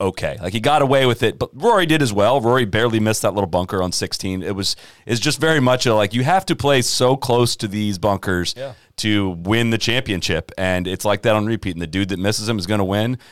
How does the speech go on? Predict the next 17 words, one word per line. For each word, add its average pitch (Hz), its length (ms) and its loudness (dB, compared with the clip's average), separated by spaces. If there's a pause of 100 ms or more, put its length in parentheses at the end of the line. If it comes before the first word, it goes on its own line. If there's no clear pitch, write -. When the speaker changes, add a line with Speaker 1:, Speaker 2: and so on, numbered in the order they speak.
(140)
Speaker 1:
and 85 120 -6
the 87 40 -4
dude 90 220 0
that 92 120 -4
gets 101 180 -4
caught 104 240 2
up 113 140 0
in 110 100 0
him 113 200 0
is 90 280 -6
not 92 220 0
going 92 240 -2
to. 78 320 -10
And, 78 560 -8
uh, 78 420 0
Speaker 2:
The, 85 80 -12
Speaker 1:
he 87 160 -12